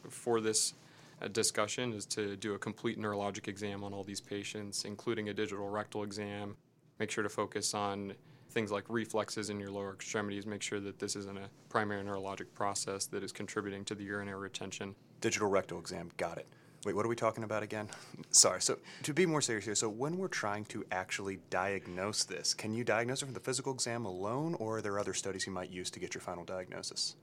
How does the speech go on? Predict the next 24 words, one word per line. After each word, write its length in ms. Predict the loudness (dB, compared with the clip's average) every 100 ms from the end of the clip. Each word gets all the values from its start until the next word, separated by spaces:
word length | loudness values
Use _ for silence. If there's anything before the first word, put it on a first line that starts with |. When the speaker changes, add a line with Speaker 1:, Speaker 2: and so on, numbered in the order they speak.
| 2
Speaker 1:
So 340 | 4 8 6 6
a 80 |
lot 300 | 8 8 8
of 80 | 6
this 200 | 2 2
is 80 | 2
gonna 140 | 2
be 80 | 4
a 60 | 2
clinical 360 | 2 0 2
diagnosis, 600 | 2 2 2 0 0 0 2
but 180 | 2
we 80 | 2
can 140 | 0 0
actually 340 | 0 -2 -2
use 300 | -2 -2 0
our 200 | -2 -2
tools 600 | -4 -4 -2 -2 -2 -4
with 180 | -6 0
ultrasound 840 | 2 4 2 2 2 -4 -6 -10 -2
to, 160 | 0 0
to 260 | -2 -2
kinda 220 | 4 4
help 260 | 6 4